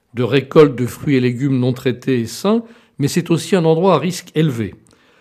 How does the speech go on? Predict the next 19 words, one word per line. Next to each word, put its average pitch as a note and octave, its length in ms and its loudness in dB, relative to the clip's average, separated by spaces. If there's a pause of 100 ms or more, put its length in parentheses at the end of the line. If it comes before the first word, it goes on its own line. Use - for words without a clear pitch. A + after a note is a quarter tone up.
(220)
Le C3 120 -2
bricolage F3+ 480 4
dans D3+ 120 6
la D3 100 4
maison C#3+ 320 0
également, C3 480 0
mais C#3 180 0
comme D3+ 240 4
les C3+ 60 0
conseils C#3 420 -2
sont - 140 -8
à - 20 -6
peu A#2 140 -6
près A#2 180 -6
les G#2+ 120 -6
mêmes, C#3+ 320 -4 (120)
aujourd'hui A#2 420 -6
on B2 60 -4
parle B2 240 -6